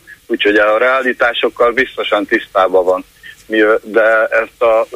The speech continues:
szerb, ö, kérdést azért lebegteti, mert ezzel is az oroszoknak az érdekét képviseli. És fölmerült ez máskor, hogy miért képvisel egyértelműen orosz érdeket, ami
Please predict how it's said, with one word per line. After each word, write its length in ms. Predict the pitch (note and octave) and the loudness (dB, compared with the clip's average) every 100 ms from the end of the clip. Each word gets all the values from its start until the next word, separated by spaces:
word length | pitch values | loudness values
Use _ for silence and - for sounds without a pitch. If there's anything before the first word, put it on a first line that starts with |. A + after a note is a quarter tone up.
| - | -4
szerb, 400 | C3+ B2+ B2+ A#2+ | 0 0 -2 0
ö, 320 | B2 A#2 A#2+ A#2 - _ _ _ _ _ _ | 2 2 2 -2 -6 _ _ _ _ _ _
kérdést 520 | C3 C3+ B2+ B2 - | -2 0 0 0 0
azért 280 | C#3+ B2 A#2+ | 0 2 2
lebegteti, 680 | A#2 A#2 A#2+ - A#2+ B2+ B2 | 2 2 0 -2 -4 -2 -2
mert 300 | A#2+ A#2+ A2+ | 0 -2 0
ezzel 420 | B2+ A#2+ A#2 A#2 | -2 0 0 0
is 140 | A#2+ A#2 | 0 0
az 140 | A2+ | 0
oroszoknak 540 | A#2 G#2 - F#2 - - | 2 0 -4 -8 -10 -14
az 140 | F#2+ | -2
érdekét 500 | - - - - A#2 - - - | 0 0 -2 -2 -4 -4 -16 -2
képviseli. 600 | - - - - - F#2 | -2 -2 -2 0 2 2
És 220 | G2+ - | 2 0
fölmerült 600 | C#3 C#3 C3 B2 B2 A#2+ A#2+ | 0 0 0 0 0 0 -2
ez 120 | A#2 - _ _ _ _ - - | -4 -10 _ _ _ _ -18 -4
máskor, 420 | A#2 B2 - A2+ | -4 -2 -2 0
hogy 140 | A2 | 2
miért 260 | G#2+ A#2+ A#2 | 2 0 2
képvisel 640 | B2 A#2 - A2 A#2 A2 | 0 0 -2 -2 0 0
egyértelműen 720 | A2+ A2+ A2+ B2+ A#2 A2+ G#2 | 0 0 0 -2 -2 -2 0
orosz 320 | G#2+ A2+ A2 | 2 2 0
érdeket, 460 | A#2 A2 G#2+ - A2+ | 0 0 0 0 -2
ami 240 | G#2+ G#2 | -2 -4